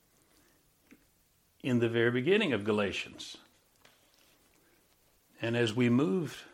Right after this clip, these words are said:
forward in this autobiographical narration, we find that there are a couple of reasons why this particular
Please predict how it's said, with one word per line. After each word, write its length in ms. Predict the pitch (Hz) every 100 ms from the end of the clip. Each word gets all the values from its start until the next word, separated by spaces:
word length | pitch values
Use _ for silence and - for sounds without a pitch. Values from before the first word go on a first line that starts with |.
| - _ _ _ -
forward 600 | - 180 151 123 127 139
in 160 | 127
this 240 | 123 113 -
autobiographical 1400 | 131 139 120 123 123 120 117 117 113 107 113 117 101 - _ _ _ _ _ _ _ _ _ _ _
narration, 760 | 120 117 107 107 101 - 139 151 151 _ _ _ _ _ _ _ _ _ _ _ -
we 160 | 139
find 460 | 123 - 165 175 151
that 220 | 135 127
there 260 | 131 131 127
are 540 | 127 123 117 113 - - _ _ _ _ _ _ _ _ _ _ -
a 40 |
couple 380 | - 196 190 151
of 120 | 113
reasons 680 | 127 135 127 107 113 101 123
why 260 | 120 117
this 280 | 110 123 120
particular 760 | - - - 185 147 120 104